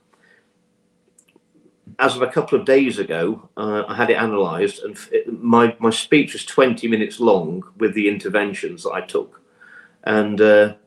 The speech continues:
five point two million people had viewed it for at least eighteen of the twenty minutes,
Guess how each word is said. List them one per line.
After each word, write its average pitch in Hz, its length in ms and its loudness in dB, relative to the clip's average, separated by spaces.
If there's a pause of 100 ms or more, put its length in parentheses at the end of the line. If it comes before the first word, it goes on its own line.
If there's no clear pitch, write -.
(600)
five - 640 0
point 113 320 -2
two 123 180 0
million 113 420 2
people 110 420 0
had 98 200 -2
viewed 113 280 2
it 98 120 0
for 101 140 0
at 98 100 0
least 104 280 -4
eighteen 101 440 -4
of 95 120 -10
the 98 40 -14
twenty 98 380 -10
minutes, 98 460 -14